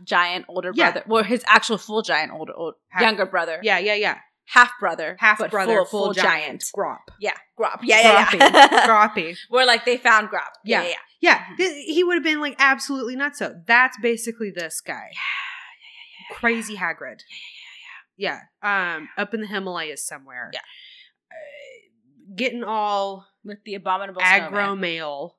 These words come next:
Speaker 1: Mm-hmm, mm-hmm.
Speaker 2: Coming for Barbara. Barbara bites him.
Speaker 1: Good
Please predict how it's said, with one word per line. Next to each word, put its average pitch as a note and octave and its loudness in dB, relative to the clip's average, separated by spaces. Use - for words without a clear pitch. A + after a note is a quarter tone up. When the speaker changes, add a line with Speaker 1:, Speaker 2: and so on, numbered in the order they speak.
Speaker 1:
Mm-hmm, E3+ -20
mm-hmm. D#3+ -20
Speaker 2:
Coming A#3+ -4
for B3+ -2
Barbara. D#3+ -6
Barbara G#3+ -4
bites E3+ -6
him. E3 -14
Speaker 1:
Good F#3+ -12